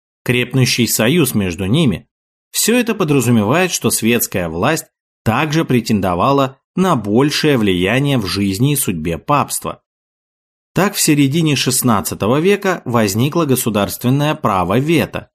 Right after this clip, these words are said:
эксклюзива, связанное с порядком избрания папы. Оно означало, что светская власть через уполномоченного ею кардинала – могла на конклаве официально и открыто вместо нежелательного ей лица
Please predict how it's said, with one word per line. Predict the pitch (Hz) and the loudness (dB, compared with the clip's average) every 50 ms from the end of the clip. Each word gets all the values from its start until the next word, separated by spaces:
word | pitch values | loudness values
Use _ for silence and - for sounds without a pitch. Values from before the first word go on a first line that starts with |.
| _ _ _ - | _ _ _ -4
эксклюзива, | 135 123 127 - - - - 127 135 143 147 156 135 101 82 85 - _ _ _ _ _ _ _ _ _ _ | -4 -2 -2 -4 -4 0 2 2 2 4 2 2 0 0 0 -4 -8 _ _ _ _ _ _ _ _ _ _
связанное | - - - 117 110 107 104 107 95 110 117 131 139 139 | -8 -4 -2 -2 0 0 0 0 0 0 0 0 0 0
с | 127 - | -4 -2
порядком | - 104 92 90 92 113 127 - - 117 110 | -2 -2 0 0 0 -2 -2 -2 -2 0 0
избрания | 98 87 95 98 95 87 87 90 95 110 120 | -2 -2 -4 -4 -2 -2 -2 -2 -2 -2 -4
папы. | - - 147 127 95 - - 85 - _ _ _ _ _ _ _ _ _ _ _ _ _ _ _ _ | -2 0 0 0 0 -4 -8 -12 -12 _ _ _ _ _ _ _ _ _ _ _ _ _ _ _ _
Оно | - 113 135 175 208 208 | -2 0 0 2 2 2
означало, | 180 139 135 143 139 127 135 - 107 90 87 92 107 | 0 0 -2 -2 -2 -2 -2 -2 0 0 0 0 -2
что | - - - 131 | -2 -2 -2 -2
светская | 127 - 139 165 180 175 - - - 139 131 113 | 0 0 0 0 0 0 -2 -2 0 0 0 0
власть | 98 98 98 92 87 87 - - _ _ _ | 0 0 -2 0 -2 -4 -6 -10 _ _ _
через | - 151 143 135 123 | 0 0 2 2 2
уполномоченного | 143 143 135 143 139 135 135 135 139 165 202 190 190 - 139 120 113 107 104 | 0 0 0 0 2 2 4 2 2 2 0 0 0 0 0 0 2 2 0
ею | 104 95 92 123 151 151 131 107 | -2 -2 0 0 2 2 2 0
кардинала – | - - 160 151 139 127 120 104 98 87 85 85 101 127 131 _ _ _ _ _ _ | 0 0 -2 -2 0 0 0 0 0 -2 -2 -2 -4 -6 -8 _ _ _ _ _ _
могла | 123 131 131 123 110 104 113 131 151 151 113 90 | 0 2 2 0 0 0 0 2 2 2 0 0
на | 95 107 110 | -2 -4 -4
конклаве | 107 113 104 104 98 - 113 131 160 156 120 92 85 - _ _ _ | -2 -2 -4 -4 -4 -4 -2 0 2 2 2 0 -2 -6 _ _ _
официально | - 123 127 127 - 117 - - - 127 120 113 101 92 90 85 | -6 -6 -4 0 -2 -2 0 0 0 0 0 0 -2 -2 -4 -4
и | 85 | -4
открыто | 85 82 - - - 135 160 170 - - 90 - _ _ _ _ _ - | -6 -8 -8 -2 -2 0 0 0 0 -2 -6 -8 _ _ _ _ _ -6
вместо | 101 107 139 165 160 139 - - 147 131 - | 0 2 2 2 2 0 0 0 -2 -2 -2
нежелательного | - 147 151 143 135 113 123 131 127 143 147 127 120 - 107 98 98 92 92 | 0 2 2 4 4 4 4 4 4 4 2 0 -2 -2 -2 -2 -2 -2 -2
ей | 92 92 92 113 120 110 92 | -2 -2 0 2 2 2 2
лица | 87 90 85 - - - 165 160 131 - - | 0 -2 -4 -4 -2 -2 0 0 0 -2 -6